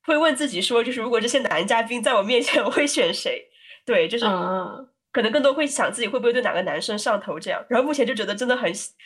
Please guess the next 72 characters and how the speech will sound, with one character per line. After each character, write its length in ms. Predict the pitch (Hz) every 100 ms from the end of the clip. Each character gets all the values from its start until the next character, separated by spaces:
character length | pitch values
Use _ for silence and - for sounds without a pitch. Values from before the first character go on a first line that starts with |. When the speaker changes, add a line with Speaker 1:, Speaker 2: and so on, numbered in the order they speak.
| -
Speaker 1:
就 80 | 320
对 100 | 311
西 240 | 302 -
斗 160 | 277 185
这 120 | 202
样 100 | 233
的 80 | 196
人 100 | 185
非 240 | 196 254
常 160 | 254 185
的 120 | 185
好 260 | - 214 185
奇。 340 | - - - _ -
但 160 | 302
是 140 | 285 285
就 160 | 285
是， 240 | 277 269 269 -
我 100 | 196
记 80 | 208
得 80 | 247
就 100 | 247
是 200 | 247 240
好 160 | -
像 100 | 180
也 80 | 214
是 80 | 208
在 140 | 233
这 180 | 220 233
个 80 | 220
恋 220 | 233 214
综 280 | 220 208 220
的 200 | 208 170 - -
第 260 | 233 220
一 60 | 233
天 400 | - 254 202 202
吧， 120 | 180
然 140 | 175
后 60 | 185
大 160 | 220 202
家 240 | 202 196
就 80 | -
是 100 | 226
女 160 | 196
生 220 | - 208 202
聚 100 | 220
在 120 | 208
一 120 | 208
起 160 | - -
说， 320 | - 190 185 - - -
就 80 | 208
是 80 |
说 340 | 196 208 190 185 _ _
你 100 | 185
们 100 | 175
会 220 | 233 208
更 240 | 185 233 214
喜 180 | -
欢 160 | 160 190
就 120 | 208
是 200 | 208 180 -
偏 320 | - 196 202
F 300 | - 170 190
的 120 | 190
男 140 | 175 151
生 160 | 190
还 80 | 180
是 60 | 175
偏 260 | 180 190
T 160 | 214 -
的 140 | 190
男 160 | 160 165
生？ 180 | -